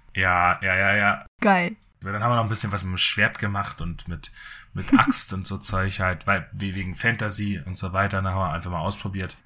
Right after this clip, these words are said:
Speaker 1: Also ich bin gespannt, wie das wird und, äh, die Ergebnisse kommen dann irgendwann mal und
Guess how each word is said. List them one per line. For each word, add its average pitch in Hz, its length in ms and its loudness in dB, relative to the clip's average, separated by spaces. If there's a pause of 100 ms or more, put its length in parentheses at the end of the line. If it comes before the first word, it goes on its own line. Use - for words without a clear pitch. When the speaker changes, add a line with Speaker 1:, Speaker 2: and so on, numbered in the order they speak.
(100)
Speaker 1:
Also 311 160 2
ich 320 80 -2
bin 339 160 -2
gespannt, 302 420 6
wie 254 80 -4
das 214 220 0
wird - 420 -2
und, 196 440 0
äh, 170 480 6 (240)
die 151 200 0
Ergebnisse 139 480 0
kommen 156 220 4
dann 160 220 2 (120)
irgendwann 131 540 8
mal 170 280 4 (260)
und 123 580 0